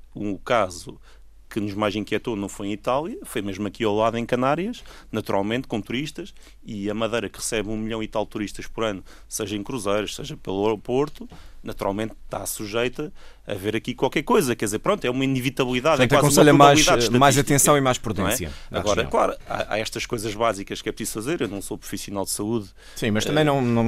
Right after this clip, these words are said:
Speaker 2: vamos
Speaker 1: não,
Speaker 2: falar
Speaker 1: não é
Speaker 2: delas,
Speaker 1: por aí
Speaker 2: estamos
Speaker 1: que eu
Speaker 2: a
Speaker 1: vou, que eu
Speaker 2: situar
Speaker 1: vou
Speaker 2: no plano
Speaker 1: dizer.
Speaker 2: político.
Speaker 1: Agora, eh, vamos ser honestos, n-, neste momento não estamos a, eh, não estamos ainda preparados. Agora, é preciso preparar, é preciso que os profissionais de saúde, os responsáveis clínicos,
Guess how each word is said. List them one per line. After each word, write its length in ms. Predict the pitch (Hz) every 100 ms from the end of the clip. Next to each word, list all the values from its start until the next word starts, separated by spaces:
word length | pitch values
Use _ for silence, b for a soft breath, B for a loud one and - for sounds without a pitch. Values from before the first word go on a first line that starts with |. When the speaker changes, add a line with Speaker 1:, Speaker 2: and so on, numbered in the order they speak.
| 110
Speaker 2:
vamos 220 | 110 107
Speaker 1:
não, 40 |
Speaker 2:
falar 220 | 104 113 110
Speaker 1:
não 60 |
é 40 | 117
Speaker 2:
delas, 160 | -
Speaker 1:
por 40 | 117
aí 160 | 113
Speaker 2:
estamos 100 | 104
Speaker 1:
que 40 | -
eu 20 |
Speaker 2:
a 40 | 107
Speaker 1:
vou, 120 | 117
que 60 |
eu 40 | -
Speaker 2:
situar 220 | 113 113
Speaker 1:
vou 120 | 110
Speaker 2:
no 80 | 147
plano 180 | 131 208
Speaker 1:
dizer. 100 | 330
Speaker 2:
político. 160 | 202 147 123
Speaker 1:
Agora, 300 | 113 135 - - - -
eh, 260 | 120 104 104
vamos 260 | 107 104 -
ser 120 | 120
honestos, 440 | 151 185 - - -
n-, 160 | 104 -
neste 300 | 127 123 -
momento 420 | 117 135 165 - 208 - -
não 140 | -
estamos 320 | 113 - 104 101
a, 40 |
eh, 580 | - - 113 98 90 -
não 100 | 107
estamos 320 | 104 135 151
ainda 300 | 107 143 139 - -
preparados. 560 | - - 101 90 - - b b -
Agora, 320 | 107 101 - -
é 80 | 107
preciso 320 | - 107 -
preparar, 560 | - - 104 147 180 214 b b -
é 100 | 110
preciso 300 | - 120 104
que 60 | -
os 80 |
profissionais 500 | - 127 117 - 117
de 60 | -
saúde, 420 | 117 123 143 113
os 100 | 107
responsáveis 580 | - 120 - 123 110 110
clínicos, 540 | - 127 110 92 -